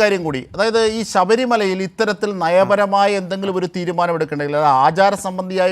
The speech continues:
വിഷയങ്ങളാണെങ്കിൽ അത് തന്ത്രിയുടെ ഉപദേശപ്രകാരം അല്ലെങ്കിൽ നിർദ്ദേശപ്രകാരം അല്ലെങ്കിൽ ആവശ്യപ്രകാരം, അവിടെ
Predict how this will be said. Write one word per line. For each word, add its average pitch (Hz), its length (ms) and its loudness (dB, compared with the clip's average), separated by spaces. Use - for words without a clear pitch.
വിഷയങ്ങളാണെങ്കിൽ 165 800 -2
അത് 165 100 -10
തന്ത്രിയുടെ 185 600 -2
ഉപദേശപ്രകാരം 156 840 0
അല്ലെങ്കിൽ 180 300 -2
നിർദ്ദേശപ്രകാരം 156 840 -4
അല്ലെങ്കിൽ 190 240 -2
ആവശ്യപ്രകാരം, 131 720 -4
അവിടെ 220 200 4